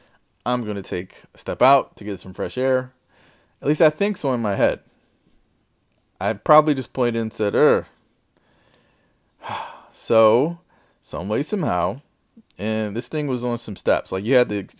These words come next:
get up some steps to get into the place. Somehow, holding on to the railing, I got down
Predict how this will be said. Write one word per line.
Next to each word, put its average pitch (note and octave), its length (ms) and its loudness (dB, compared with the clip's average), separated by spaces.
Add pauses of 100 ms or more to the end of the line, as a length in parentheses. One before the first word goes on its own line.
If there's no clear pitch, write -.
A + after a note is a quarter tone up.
(140)
get A2 160 2
up G#2 140 2
some G2+ 160 -10
steps G#2+ 300 -2
to G2 80 -14
get F#2+ 140 -8
into G2 220 -10
the C3 100 -6
place. C#3+ 400 -4 (560)
Somehow, A#2 600 0
holding G2 260 -6
on A#2 80 -4
to A#2+ 120 -8
the G2+ 40 -2
railing, F#2+ 320 -2
I G2 140 -8
got A2 400 -2
down G2+ 580 -6